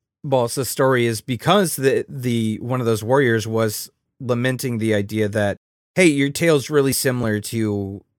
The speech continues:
something that did just happen with this woman who wields a spear, who, um, you know, had the prince or, or whatever, and, you know, basically was,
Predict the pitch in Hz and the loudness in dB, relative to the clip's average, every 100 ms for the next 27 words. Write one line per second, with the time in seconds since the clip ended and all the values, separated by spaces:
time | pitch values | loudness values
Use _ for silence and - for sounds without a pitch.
0 | _ - 131 120 127 113 104 117 120 110 | _ -4 -4 -2 -2 0 0 0 -2 -2
1 | - - 143 127 110 98 101 104 - 113 | -4 -2 0 0 -2 -4 -4 -4 -6 -6
2 | 110 190 175 131 117 117 107 113 113 104 | 2 4 4 2 2 -4 -2 0 -2 -4
3 | 90 - 180 160 123 113 - _ _ _ | -10 -2 4 6 6 4 -2 _ _ _
4 | 104 - 123 117 107 107 104 98 - - | -14 -4 -2 0 0 -2 -4 -6 -10 -6
5 | 110 104 101 98 95 95 95 98 - _ | -4 -2 -4 -4 -6 -6 -8 -10 -14 _
6 | - 113 101 98 98 - _ - 127 117 | -8 -6 -4 -4 -6 -12 _ -8 -4 -4
7 | 110 107 135 131 107 - - - - 110 | -4 -4 -4 -4 -4 -6 -6 -6 -6 -4
8 | 104 101 - 113 110 107 104 104 107 104 | -2 -4 -4 -2 0 0 0 0 0 -2
9 | 98 95 92 - _ _ 131 113 107 120 | -2 -4 -8 -12 _ _ -2 0 0 2
10 | 120 - 113 113 110 104 98 101 - | 2 0 -4 -2 0 0 -2 -4 -10